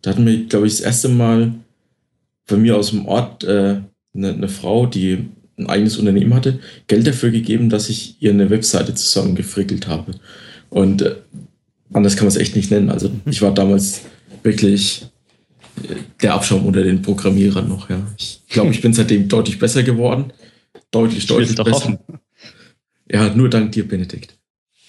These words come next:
Speaker 2: <laughs>
Speaker 1: Bussi. Nee, ähm, <laughs> und ja, und ich hab eigentlich immer irgendwas nebenbei gemacht. Also ich, ich, m-, meine Frau hat es auch mittlerweile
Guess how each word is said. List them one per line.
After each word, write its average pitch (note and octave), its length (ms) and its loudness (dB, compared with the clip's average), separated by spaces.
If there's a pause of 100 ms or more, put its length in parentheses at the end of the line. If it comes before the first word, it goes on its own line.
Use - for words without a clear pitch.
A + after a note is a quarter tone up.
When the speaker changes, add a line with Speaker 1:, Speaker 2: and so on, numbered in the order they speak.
(180)
Speaker 2:
<laughs> - 100 -6 (800)
Speaker 1:
Bussi. A#2 400 0 (340)
Nee, A#2 360 0 (300)
ähm, C3+ 500 2 (680)
<laughs> - 680 -20
und G#2 680 0 (1600)
ja, G2 380 -2 (160)
und F#2+ 420 0
ich - 160 -2
hab B2 160 -2
eigentlich A#2 320 0
immer D#3 200 4
irgendwas F#2+ 500 0
nebenbei F#2+ 340 0
gemacht. - 360 -6
Also - 180 2 (1300)
ich, - 260 -2
ich, - 380 -4 (800)
m-, C2 260 0
meine G2 260 2
Frau A2 380 0
hat A#2+ 100 2
es G2 140 -4
auch G2+ 100 -2
mittlerweile G2+ 720 0